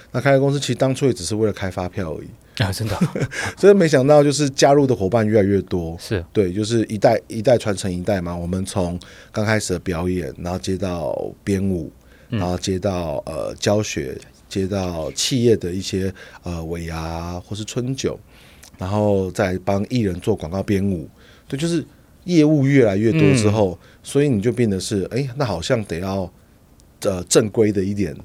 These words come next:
Speaker 1: 来，呃，推动这个企业这样子。”
Speaker 2: 对。
Speaker 1: 对，对，对，对，对。所以当初其实很简单，
Speaker 2: 有。
Speaker 1: 就是那个有点像剪刀石头布一样，
Speaker 2: 嗯。
Speaker 1: “哎，哦，好，那你去开公司这样子。”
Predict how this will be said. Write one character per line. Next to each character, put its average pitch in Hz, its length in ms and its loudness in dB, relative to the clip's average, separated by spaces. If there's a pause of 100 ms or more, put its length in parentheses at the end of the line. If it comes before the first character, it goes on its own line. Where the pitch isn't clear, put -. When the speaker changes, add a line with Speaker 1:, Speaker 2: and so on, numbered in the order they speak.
(100)
Speaker 1:
来， 87 360 -6
呃， 90 220 -8
推 110 180 -2
动 104 180 -2
这 92 120 -6
个 90 80 -6
企 92 260 -6
业 82 140 -10
这 82 100 -10
样 73 240 -10
子。” - 160 -14
Speaker 2:
对。 104 260 4 (380)
Speaker 1:
对， 120 100 4
对， 107 140 6
对， 95 260 0
对， 90 120 -4
对。 80 120 -10 (240)
所 151 120 4
以 135 60 6
当 147 120 6
初 151 140 0
其 113 160 -2
实 98 100 -4
很 104 140 -2
简 98 180 -2
单， 92 120 -4
Speaker 2:
有。 90 60 -2
Speaker 1:
就 110 100 -2
是 110 240 -2 (420)
那 113 140 -4
个 98 100 -2
有 104 60 2
点 120 100 4
像 117 180 0
剪 98 140 -4
刀 101 160 0
石 95 100 -8
头 95 140 -2
布 98 160 -4
一 - 20 -2
样， 110 220 0
Speaker 2:
嗯。 85 40 -6 (120)
Speaker 1:
“哎， 135 80 -4 (300)
哦， 98 160 -2
好， 90 280 -2
那 120 100 -2
你 107 100 0
去 - 100 -10
开 104 100 0
公 92 200 -4
司 95 120 -6
这 92 80 -4
样 95 160 -4
子。” - 120 -8